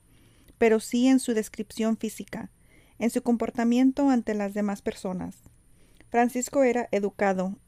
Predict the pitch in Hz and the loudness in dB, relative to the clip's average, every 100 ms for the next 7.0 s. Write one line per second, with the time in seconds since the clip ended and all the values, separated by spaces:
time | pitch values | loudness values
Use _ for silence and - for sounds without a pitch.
0 | _ 240 - 240 233 233 254 277 269 240 | _ -2 2 2 2 -2 0 0 0 0
1 | 214 202 196 190 - 180 - _ 220 254 | 2 0 0 -2 -6 -8 -10 _ 4 4
2 | 254 - 247 - 240 214 - 202 202 208 | 2 0 -4 -2 -2 -2 -2 -4 -2 -2
3 | 214 220 220 208 208 208 214 208 214 - | -2 -4 -4 -6 -6 -6 -4 -4 -6 -6
4 | 190 208 208 196 175 - - - _ _ | -6 -8 -6 -8 -8 -10 -14 -20 _ _
5 | _ _ 240 233 - - 233 226 226 233 | _ _ 0 0 0 0 0 0 -2 -2
6 | 226 262 285 269 220 214 - 185 185 | 2 4 4 2 -2 -4 -2 -2 0